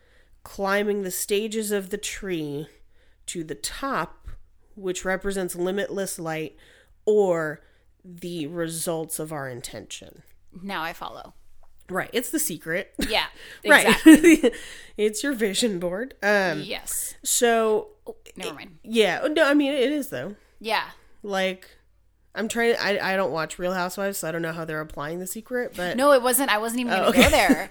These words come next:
Speaker 1: <laughs>
Speaker 2: No. I, I just wasn't sure if I told you about that girl that I used to know that would, like, trap me at her house and make me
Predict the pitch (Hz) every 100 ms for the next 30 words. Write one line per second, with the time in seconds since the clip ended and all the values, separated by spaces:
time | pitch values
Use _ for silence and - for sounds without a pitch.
0 | - 359 233 277 214 - - 262 - -
1 | - - - 233 - 262 269 285 339 330
2 | 330 302 254 190 - - - - - -
3 | - 233 254 254 208 175 190 139 - 190
4 | 196 220 226 226 233 - 240 240 226 233
5 | 185 180 156 - - - 185 - 208 190
6 | 185 175 180 185 196 - 180 185 151 -
7 | - - 202 196 185 196 196